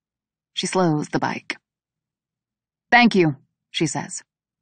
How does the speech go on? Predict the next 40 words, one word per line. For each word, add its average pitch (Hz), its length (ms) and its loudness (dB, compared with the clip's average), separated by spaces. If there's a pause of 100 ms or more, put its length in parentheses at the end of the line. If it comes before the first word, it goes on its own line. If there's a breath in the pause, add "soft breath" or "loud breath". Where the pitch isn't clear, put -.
(400)
"You 247 100 6
can 208 160 6
thank 294 240 6
me 202 140 4
by 202 140 4
taking 202 340 0
care 208 160 4
of 180 60 0
your 214 100 2
problem 196 460 4
without 175 340 2
it 196 180 0
taking 170 320 0
care 170 220 2
of 156 80 -4
you. 147 360 0 (400)
<laughs> 196 120 0
Oh, 220 240 4
don't 202 320 4
you 233 120 2
worry 233 220 4
about 214 260 6
me. 160 320 0 (560)
Well, 185 160 6
I 185 120 6
will. 180 400 4 (1000)
Because 170 220 2
here's 220 220 4
the 196 100 2
thing. 165 380 4 (640)
My 185 180 4
people 240 300 4
all 214 240 8
heard 202 200 4
the 180 80 2
same 196 420 2
thing 185 180 2
about 156 240 0
this 147 180 -4
chick." - 380 -4